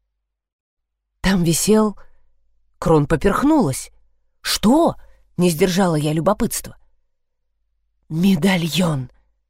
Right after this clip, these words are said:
сумела, наконец, выговорить Ия. «Тот самый,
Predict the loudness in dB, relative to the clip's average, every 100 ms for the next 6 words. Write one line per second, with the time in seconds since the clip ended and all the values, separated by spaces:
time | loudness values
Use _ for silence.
0 | _ _ -8 0 2 4 4 4 2 2
1 | 2 2 -2 -2 0 0 2 2 0 -2
2 | -2 0 -2 -8 _ _ _ _ _ _
3 | _ _ _ -2 0 0 0 2 2 2
4 | 0 -2 -6